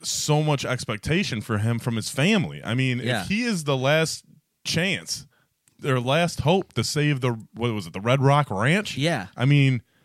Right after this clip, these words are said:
Speaker 1: he ha-, he's almost, uh, like Sam Doyo, nothing to lose, man. He's
Speaker 2: Yeah.
Speaker 1: he needs to win this.
Speaker 2: True, true. Um, so I'm I'm hoping the, for the best,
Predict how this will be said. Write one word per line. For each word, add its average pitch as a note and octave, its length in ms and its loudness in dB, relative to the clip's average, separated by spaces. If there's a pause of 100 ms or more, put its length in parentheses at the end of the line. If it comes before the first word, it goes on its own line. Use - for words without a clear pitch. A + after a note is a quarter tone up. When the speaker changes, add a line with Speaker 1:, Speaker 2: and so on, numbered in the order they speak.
(520)
Speaker 1:
he F3+ 600 -2 (180)
ha-, D3+ 380 -2 (260)
he's F#3 240 2
almost, A3 400 0
uh, G3 240 4
like F#3+ 180 0
Sam G3+ 300 2
Doyo, G3+ 320 4
nothing C3 260 0
to F#3+ 60 2
lose, G3+ 360 4
man. C#3 200 2
He's E3+ 220 2
Speaker 2:
Yeah. A2 80 -2
Speaker 1:
he F3 180 2
needs G3+ 400 2
to D3+ 100 2
win D3+ 280 2
this. D#2 400 -12
Speaker 2:
True, D#3 320 0 (200)
true. A#2 320 -4 (520)
Um, G2+ 480 2
so B2 340 -2
I'm C#3 300 0
I'm E3+ 180 2
hoping B3 380 4
the, F3 80 4
for F3 180 -4
the C#3+ 80 0
best, - 640 0